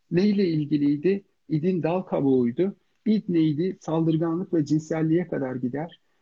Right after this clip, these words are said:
Orada kaygıyla ilişkilendirmiştik. Daha popülerize, e, cümlelerle söylersek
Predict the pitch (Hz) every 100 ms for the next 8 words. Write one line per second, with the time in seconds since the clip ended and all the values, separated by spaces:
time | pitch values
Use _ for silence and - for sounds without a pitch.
0 | - 175 180 170 165 165 160 170 175 151
1 | 135 139 - 131 127 123 127 - - -
2 | - _ _ - 165 180 226 196 - _
3 | - - _ - - _ _ _ _ 165
4 | 160 170 160 165 160 185 180 _ _ -
5 | 143 135 - 131 160 151 147 147 135 135
6 | - - 156 202 - 196 196